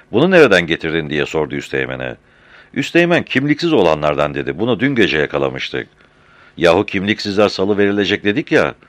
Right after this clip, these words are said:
"Bunu daha ilk postada salı verdik binbaşım ama adam gitmiyor ki." "Gitmiyor mu? Deli mi bu?" "Gitmiyor. Nizamiye kapısından ille de içeri girmek istiyor." "Bırak yola, sal gitsin." "Gitmiyor binbaşım, ille içeri girecek. Nizamiye nöbetçisi iteleyip kakalamış, yine de gitmiyor."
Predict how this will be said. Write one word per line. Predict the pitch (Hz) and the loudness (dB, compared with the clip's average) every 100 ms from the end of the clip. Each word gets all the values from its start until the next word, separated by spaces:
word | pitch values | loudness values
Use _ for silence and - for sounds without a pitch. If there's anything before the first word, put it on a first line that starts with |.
| _ _ - - | _ _ -16 -2
"Bunu | 147 180 | 0 4
daha | 170 170 | 4 2
ilk | 190 | 0
postada | - 170 165 160 | 0 0 2 0
salı | - 156 170 | 2 2 4
verdik | 139 87 69 | 2 0 -2
binbaşım | 113 131 135 85 | -2 0 -2 -2
ama | 92 98 | 0 2
adam | 90 101 | 4 2
gitmiyor | 98 110 113 160 160 | 0 -8 -2 -2 -2
ki." | 123 123 - _ _ - - _ - | -4 -6 -8 _ _ -20 -20 _ -4
"Gitmiyor | 107 - 135 107 | -2 0 4 4
mu? | 92 117 113 _ - | 4 -2 -6 _ 0
Deli | 95 123 | 2 2
mi | 151 | 0
bu?" | 156 139 127 _ _ - - - | 0 0 0 _ _ -20 -20 -6
"Gitmiyor. | - 185 190 214 160 123 | -2 0 4 4 4 2
Nizamiye | 135 151 156 175 | 4 4 6 4
kapısından | 175 170 165 175 | 4 2 2 0
ille | 160 196 175 | 0 2 4
de | 165 | 4
içeri | 175 170 165 | 4 4 4
girmek | 139 110 95 | 2 0 -2
istiyor." | 85 - 71 64 - _ _ - - _ | -6 -4 -4 -4 -8 _ _ -20 -20 _
"Bırak | - 127 139 | 4 4 6
yola, | 147 92 | 4 4
sal | - 120 135 | 4 4 4
gitsin." | 127 - 76 64 _ _ - - | 0 -4 -6 -8 _ _ -20 -10
"Gitmiyor | 98 107 135 160 110 | -6 -6 0 2 2
binbaşım, | 101 107 139 156 110 | 0 0 0 0 0
ille | 143 147 | 0 2
içeri | 143 156 147 | 2 2 2
girecek. | 151 120 82 73 - - - | 2 0 0 -4 -8 -18 -4
Nizamiye | 131 135 156 160 170 | 0 4 6 6 4
nöbetçisi | 160 156 151 147 131 | 4 4 2 0 -4
iteleyip | 120 139 139 147 | -2 2 2 2
kakalamış, | 139 135 147 165 - | 0 2 4 2 0
yine | 165 156 | 0 2
de | 110 | 2
gitmiyor." | 85 - 73 67 62 | 0 -6 -8 -6 -6